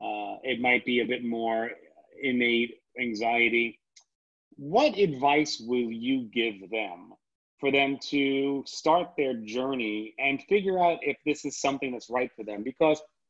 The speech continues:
you know, I think the general consensus is that while this is very positive for a lot of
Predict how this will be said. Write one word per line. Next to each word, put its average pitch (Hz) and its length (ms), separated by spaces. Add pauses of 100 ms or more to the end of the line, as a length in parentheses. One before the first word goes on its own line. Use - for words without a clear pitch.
(200)
you 175 120
know, 151 60
I 151 80
think 208 340 (400)
the 156 140
general 175 500
consensus 131 600
is 113 60
that 131 160
while 127 140
this 160 240
is 127 140
very 131 220 (120)
positive 127 440
for 120 100
a 110 40
lot 117 220
of 104 60